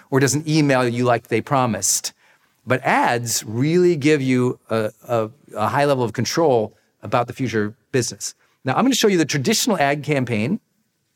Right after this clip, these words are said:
and it still works, it's still good. And then we'll break down more of a new approach that most online marketers are starting to adopt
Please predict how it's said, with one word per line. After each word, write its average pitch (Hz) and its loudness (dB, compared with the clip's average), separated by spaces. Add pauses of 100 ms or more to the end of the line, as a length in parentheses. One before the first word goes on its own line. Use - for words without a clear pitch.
(180)
and 160 0 (160)
it 131 -2
still 247 2
works, 214 0
it's - -6
still 247 2
good. 151 2 (560)
And 165 2
then 190 4
we'll 208 4
break 175 2
down 160 0
more 147 2
of 139 0
a 123 4
new 127 0
approach 110 -2
that 110 -4
most 113 -2
online 104 -2
marketers 101 -4
are 95 -6
starting 101 -2
to 104 -8
adopt 92 -4